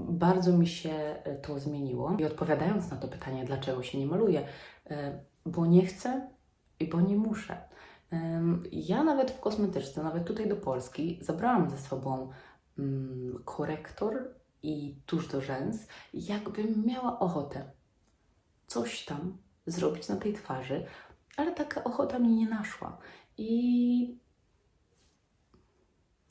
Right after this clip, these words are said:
nie mam czegoś takiego, że nie wyjdę ze znajomymi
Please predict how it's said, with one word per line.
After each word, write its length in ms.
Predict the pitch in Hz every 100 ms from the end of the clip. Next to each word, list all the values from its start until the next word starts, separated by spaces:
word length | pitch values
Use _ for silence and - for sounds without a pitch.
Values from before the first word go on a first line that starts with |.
| _
nie 120 | - 339
mam 160 | 240
czegoś 260 | - 143 -
takiego, 420 | 127 139 120 123
że 280 | 123 123 - - - - _ - -
nie 140 | 202
wyjdę 300 | 175 202 180
ze 120 | 180 180
znajomymi 800 | 180 180 170 160 131 117 -